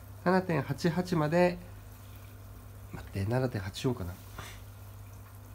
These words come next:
七点八八ですね。七点八八まで、えー、落ち着いているということなので、えー、その分ですね、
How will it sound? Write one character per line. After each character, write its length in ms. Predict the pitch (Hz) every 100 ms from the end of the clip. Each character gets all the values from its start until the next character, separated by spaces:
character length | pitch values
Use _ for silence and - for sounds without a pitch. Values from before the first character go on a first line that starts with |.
| - - - - - - - - - - - - - - - - - - - - - 131
七 220 | 156 156
点 100 | 120
八 220 | - -
八 160 | 160 117
で 60 |
す 80 | 98
ね。 140 | 120 127 - - -
七 220 | - 190 190
点 220 | 151 127
八 280 | 139 131 180
八 260 | 190 190
ま 120 | 170
で、 280 | 165 190 196 - - - - - -
え 920 | 123 123 120 120 117 117 113 110 107
ー、 40 | 131
落 200 | 120 -
ち 40 |
着 140 | 151
い 40 | 147
て 60 | 151
い 20 |
る 100 | 151
と 120 | 139
い 80 | 120
う 40 |
こ 100 | 120
と 100 | 123
な 120 | 139 123
の 160 | 104
で、 360 | 104 160 139 - - - - - - - - - -
え 100 | 139
ー、 40 |
そ 140 | 139 175
の 100 | 196
分 160 | 214
で 80 | 143
す 80 | -
ね、 200 | 143 180